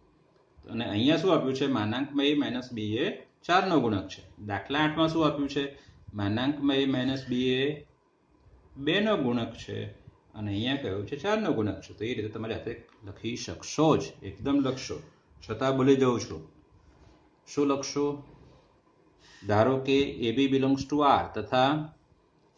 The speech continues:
B C belongs to R. માટે શું થશે? માનાંકમાં A minus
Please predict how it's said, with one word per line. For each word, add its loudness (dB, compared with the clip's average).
B 2
C 2
belongs 4
to -4
R. -6
માટે -4
શું -2
થશે? -2
માનાંકમાં -2
A 0
minus 2